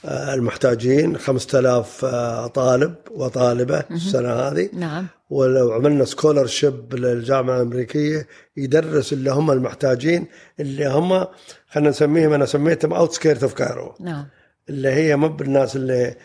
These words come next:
Speaker 1: حتى اللي في القاهرة محتاجين، بس أنا
Speaker 2: من
Speaker 1: اخترت
Speaker 2: الضواحي.
Speaker 1: هذا اللي هم من الضواحي المصرية. و-، والحمد لله هالشباب هذا اللي درسوا في الجامعة الأمريكية في القاهرة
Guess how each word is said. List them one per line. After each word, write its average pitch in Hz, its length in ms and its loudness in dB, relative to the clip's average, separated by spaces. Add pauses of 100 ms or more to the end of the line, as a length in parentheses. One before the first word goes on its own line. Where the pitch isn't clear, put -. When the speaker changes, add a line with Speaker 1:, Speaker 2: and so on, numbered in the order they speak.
(180)
Speaker 1:
حتى 185 240 -4
اللي 170 160 0
في 139 60 -2
القاهرة 151 360 2
محتاجين، 131 680 0 (360)
بس 143 280 -2
أنا 165 360 2 (160)
Speaker 2:
من 196 60 -8
Speaker 1:
اخترت 185 160 -4
Speaker 2:
الضواحي. 165 300 2
Speaker 1:
هذا 147 160 2
اللي 143 200 -2
هم 156 400 0
من 143 120 -2
الضواحي 135 440 0
المصرية. 143 640 0 (460)
و-، 175 460 0
والحمد 156 500 0
لله 143 360 0
هالشباب 143 520 0
هذا 165 380 -6 (360)
اللي 139 220 0
درسوا 151 320 2
في 135 60 -2
الجامعة 143 320 0
الأمريكية 139 460 -2
في 135 280 -4
القاهرة 160 600 -2